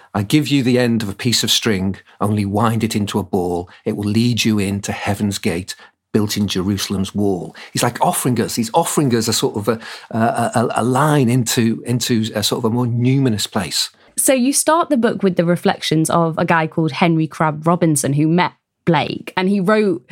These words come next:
Speaker 2: in his diary that he wasn't sure if Blake was artist or genius or mystic or madman, which, I mean, is, is very intriguing, isn't it? Is that what you're trying to get to the bottom of in this biography?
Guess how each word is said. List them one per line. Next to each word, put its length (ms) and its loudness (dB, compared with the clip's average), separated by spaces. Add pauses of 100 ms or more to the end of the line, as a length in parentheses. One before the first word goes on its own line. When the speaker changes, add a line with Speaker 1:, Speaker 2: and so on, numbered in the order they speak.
(280)
Speaker 2:
in 80 2
his 160 4
diary 540 4
that 80 2
he 80 0
wasn't 280 2
sure 220 2
if 140 -2
Blake 340 0
was 220 2 (100)
artist 580 2
or 140 4
genius 760 2
or 160 4
mystic 640 0 (160)
or 160 2
madman, 680 2 (460)
which, 180 2
I 80 6
mean, 180 4
is, 220 2
is 140 4
very 300 4
intriguing, 640 0
isn't 220 2
it? 160 -2 (400)
Is 140 4
that 160 4
what 120 2
you're 80 2
trying 240 4
to 80 0
get 200 0
to 100 2
the 80 2
bottom 260 4
of 340 0
in 120 4
this 160 2
biography? 720 0